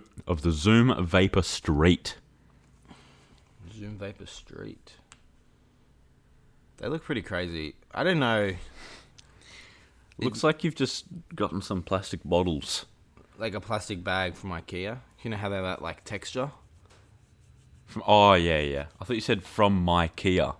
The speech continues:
Speaker 2: Oh, no.
Speaker 1: <laughs> From ikea.
Speaker 2: Yeah.
Speaker 1: Yeah, yeah.
Speaker 2: Um, yeah. It looks painful at the back there. Like, look at the
Speaker 1: Yeah.
Speaker 2: the plastic looks like it's not,
Speaker 1: Like, it
Speaker 2: like,
Speaker 1: just
Speaker 2: properly cut
Speaker 1: itches
Speaker 2: off.
Speaker 1: you.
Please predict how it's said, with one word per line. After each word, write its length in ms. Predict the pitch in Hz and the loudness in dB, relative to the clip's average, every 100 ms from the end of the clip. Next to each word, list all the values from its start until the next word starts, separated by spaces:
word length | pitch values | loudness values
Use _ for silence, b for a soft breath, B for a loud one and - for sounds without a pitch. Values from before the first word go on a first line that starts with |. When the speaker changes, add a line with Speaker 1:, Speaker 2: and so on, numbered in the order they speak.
| _ | _
Speaker 2:
Oh, 180 | 110 101 | -8 -6
no. 200 | 92 90 | -6 -6
Speaker 1:
<laughs> 640 | 85 - - - 147 120 85 | -8 -10 -8 0 6 6 6
From 380 | - 110 101 - | 10 10 10 6
ikea. 520 | 87 85 101 80 69 | 2 2 0 0 -2
Speaker 2:
Yeah. 240 | 107 80 76 | -4 -4 -4
Speaker 1:
Yeah, 140 | 71 65 - _ b b b b b _ _ _ _ - - _ _ | -6 -8 -14 _ b b b b b _ _ _ _ -20 -20 _ _
yeah. 400 | 95 98 95 90 87 | -10 -6 -4 -6 -6
Speaker 2:
Um, 280 | 82 78 - b b b - - - - - - - | -6 -8 -12 b b b -20 -20 -20 -20 -20 -20 -12
yeah. 280 | 92 78 73 b b b - - | -6 -6 -6 b b b -20 -8
It 40 | 127 | -6
looks 220 | - - 95 90 - - - - | -4 -8 -12 -14 -18 -20 -18 -14
painful 480 | - 107 147 135 95 | -8 -4 -4 -4 -6
at 100 | 82 | -8
the 40 | |
back 300 | 82 107 135 | -6 -6 -6
there. 180 | 95 78 | -8 -8
Like, 180 | 87 87 | -8 -10
look 140 | 127 | -10
at 100 | 143 | -10
the 380 | 120 104 92 82 - - 80 | -4 -4 -4 -6 -12 -10 -2
Speaker 1:
Yeah. 320 | 78 73 71 - | 2 2 0 -6
Speaker 2:
the 80 | |
plastic 460 | - 127 127 120 - | -12 -10 -8 -10 -12
looks 340 | 71 - - - - - - - - - | -14 -14 -18 -20 -20 -20 -20 -20 -20 -20
like 140 | 82 76 | -18 -18
it's 240 | - - - | -16 -18 -14
not, 220 | 90 - - | -12 -10 -6
Speaker 1:
Like, 100 | 98 | -2
it 60 | |
Speaker 2:
like, 60 | 87 | 0
Speaker 1:
just 240 | 98 - | 0 -2
Speaker 2:
properly 280 | 123 107 92 | -8 -6 -8
cut 200 | - 92 | -6 2
Speaker 1:
itches 320 | 120 - 113 | 4 6 4
Speaker 2:
off. 60 | - | 2
Speaker 1:
you. 140 | 69 | -2